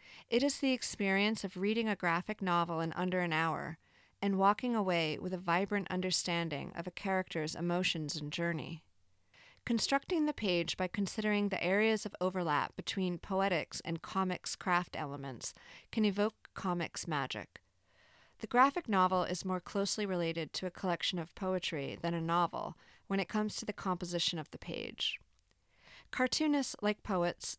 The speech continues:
can guide the reader's eyes in various directions across the page. The silence and negative space count just as much as the words and symbols.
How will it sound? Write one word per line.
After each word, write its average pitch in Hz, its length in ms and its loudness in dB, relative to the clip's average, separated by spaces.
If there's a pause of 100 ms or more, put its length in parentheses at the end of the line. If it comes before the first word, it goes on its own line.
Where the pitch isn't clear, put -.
can 208 200 0
guide 208 320 4
the 247 100 -2
reader's 208 420 0
eyes 160 400 2
in 185 160 -2
various 196 440 0
directions 175 640 -2
across 147 340 -2
the - 140 -12
page. - 600 -6 (680)
The 208 100 0
silence 208 580 2
and 196 140 2
negative 185 400 0
space 208 500 -2 (140)
count 208 300 -2
just 208 320 -2
as 196 140 -6
much 190 300 0
as 170 120 -6
the 165 120 -6
words 165 400 -4
and 151 160 -6
symbols. - 600 -8